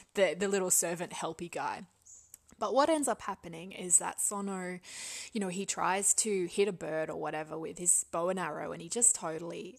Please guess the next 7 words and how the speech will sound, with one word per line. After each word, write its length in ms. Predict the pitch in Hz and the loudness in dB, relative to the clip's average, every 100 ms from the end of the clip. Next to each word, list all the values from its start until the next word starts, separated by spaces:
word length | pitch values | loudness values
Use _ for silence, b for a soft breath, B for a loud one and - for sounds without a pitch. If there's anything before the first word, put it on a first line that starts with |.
| - | -18
fucks 480 | - - 165 170 - | -16 -12 -10 -4 -4
it 120 | 160 | -4
up. 340 | - - - - 190 | -10 -14 -20 -16 -12
And 200 | 180 175 | -12 -12
it 220 | 196 208 | -8 -4
is 300 | 202 196 - | 0 0 0
just, 480 | - 185 170 - | -2 0 6 6